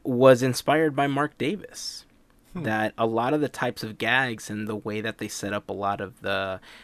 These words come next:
Speaker 1: the new, uh, animatronics was inspired by the way that Mark Davis would create gags for the attractions that he would design for. And I thought that was pretty interesting.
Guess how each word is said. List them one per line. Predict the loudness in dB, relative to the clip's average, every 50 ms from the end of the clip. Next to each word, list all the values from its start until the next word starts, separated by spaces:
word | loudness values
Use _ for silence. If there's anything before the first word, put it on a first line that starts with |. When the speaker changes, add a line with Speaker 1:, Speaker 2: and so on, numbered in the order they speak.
| -20 -12 -2
Speaker 1:
the | 2 4 4
new, | 4 4 2 4 4 4 4 4 4 4 4 4 2 0 -2 -8 _ -16 -12
uh, | -10 -8 -4
animatronics | -2 -2 0 0 -2 -2 -2 -2 -2 0 0 0 -2 -2 -6 -10 -18 -18 -20 -20 -14 -6 0
was | 0 0 0 0
inspired | -6 -6 -4 -2 0 0 2 2 2 0 0 -2 -4 -6 -4
by | -2 -2 0 0 -2 -4 -6 -8 -8 -4 0
the | 0 2
way | 2 4 2 2 4
that | 2 0 -2 -2
Mark | -2 -4 -4 -4 -4 -4
Davis | -2 0 0 0 0 -2 -6 -6 -8 -10 -10
would | -12 -12 -10
create | -8 -4 -2 -2 0 -2 -4 -6 -6
gags | -4 -2 -2 -2 -2 -4 -6 -8 -10 -12 -12
for | -10 -10 -8
the | -8 -8
attractions | -8 -8 -8 -8 -8 -8 -10 -12 -14 -10 -8
that | -8 -8 -8
he | -8 -12 -10 -8 -8
would | -6 -6 -6 -8 -8 -10
design | -12 -12 -12 -10 -12 -12 -12 -14 -18 -16 -14
for. | -12 -10 -8 -8
And | -8 -10 -12 -14 -18 -20 -20 -18 -10 0
I | 2 4 4
thought | 6 4 2 4
that | 4 2
was | 2 2 0
pretty | 2 2 4 4 4
interesting. | 2 0 -2 -6 -8 -8 -6 -6 -4 -4 -4 -6